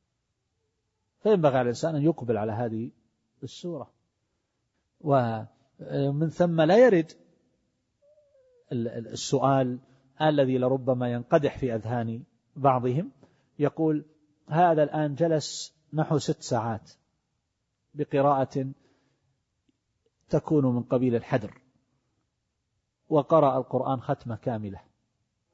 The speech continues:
أو جلس عشر ساعات، أو جلس ثلاثة أيام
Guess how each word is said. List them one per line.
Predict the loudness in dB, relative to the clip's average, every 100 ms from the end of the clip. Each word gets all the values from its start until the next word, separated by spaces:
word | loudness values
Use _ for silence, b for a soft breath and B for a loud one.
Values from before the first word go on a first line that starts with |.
| 2
أو | 4
جلس | 4 0 -2
عشر | -6 -6
ساعات، | -10 -10 -8 -8 -10 _ _ _ _ _ _ _ -2
أو | 0
جلس | 0 -2 -2
ثلاثة | -2 -2 -4
أيام | -4 -2 -4 -6